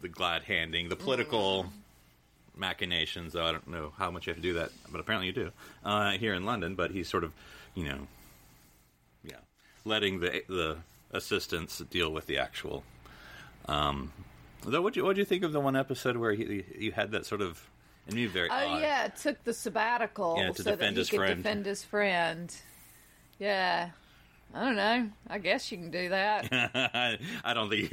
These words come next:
Speaker 1: done America, but go ahead.
Speaker 2: You say that, but all of these are based on
Speaker 1: Mm-hmm.
Speaker 2: American episodes,
Speaker 1: Mm-hmm,
Speaker 2: right?
Speaker 1: mm-hmm.
Speaker 2: So, you know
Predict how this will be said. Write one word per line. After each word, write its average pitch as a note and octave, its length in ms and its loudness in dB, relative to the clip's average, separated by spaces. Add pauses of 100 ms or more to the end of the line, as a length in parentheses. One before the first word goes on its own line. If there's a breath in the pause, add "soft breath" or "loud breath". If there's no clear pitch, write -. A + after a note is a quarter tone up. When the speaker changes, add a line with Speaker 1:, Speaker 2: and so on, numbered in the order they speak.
Speaker 1:
done A#2 140 2
America, G#2+ 540 0
but A#2 140 0
go C3 140 0
ahead. - 200 -4 (100)
Speaker 2:
You C4 240 0
say A3 160 -2 (160)
that, A3+ 320 0
but C#4 120 2
all E4+ 220 2
of D#4 100 -8
these D#4 220 0
are A#3 100 2
based B3+ 500 0
on G#3 320 4 (200)
Speaker 1:
Mm-hmm. F2+ 280 -2 (220)
Speaker 2:
American G#3 560 2
episodes, G3+ 840 -2
Speaker 1:
Mm-hmm, F#3 60 -4
Speaker 2:
right? A3+ 400 2
Speaker 1:
mm-hmm. E2+ 140 -6
Speaker 2:
So, E3 480 4 (340)
you G3 160 -8
know D#3 340 -4